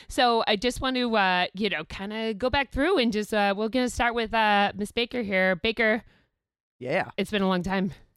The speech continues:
Speaker 2: It has been.
Speaker 1: I don't, I probably should have looked it up. Do you remember what la-, the last episode you were on?
Speaker 2: Whoa. Uh, no, I don't even have a clue
Speaker 1: Mm.
Speaker 2: because there's been a few,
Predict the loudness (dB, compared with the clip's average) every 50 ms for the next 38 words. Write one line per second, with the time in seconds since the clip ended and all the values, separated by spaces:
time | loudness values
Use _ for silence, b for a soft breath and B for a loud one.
0 | -14 -8 -6 -4 -4 -2 -2 -4 -4 -6 -8 -8 -6 -4 -2 0 0 0 0 -2
1 | -2 -2 -2 -2 -2 -2 -2 -2 -2 -2 -4 -4 -4 -4 -6 -6 -6 -4 -2 -2
2 | -2 -2 -2 -2 -2 -2 -2 -2 -2 -4 -4 -2 -4 -4 -2 -2 -2 -2 -4 -4
3 | -6 -4 -4 -4 -4 -4 -6 -4 -4 -4 -4 -4 -6 -8 -8 -6 -6 -6 -6 -6
4 | -8 -6 -6 -8 -8 -10 -12 b b b b b b _ _ _ -18 -12 -8 -4
5 | -4 -4 -4 -4 -8 -12 -18 -14 -8 -4 -2 0 0 0 0 -2 -4 -6 -8 -8
6 | -8 -8 -8 -8 -10 -12 -12 -12 -10 -10 -10 -8 -8 -8 -8 -8 -8 -6 -4 -4
7 | -4 -6 -6 -6 -6 -4 -4 -4 -4 -4 -4 -6 -6 -4 -4 -2 -2 -2 -2 -4
8 | -6 -8 -10 -10 -10 -8 -8 -8 -8 -10 -10 -10 -10 -10 -10 -8 -8 -8 -10 -10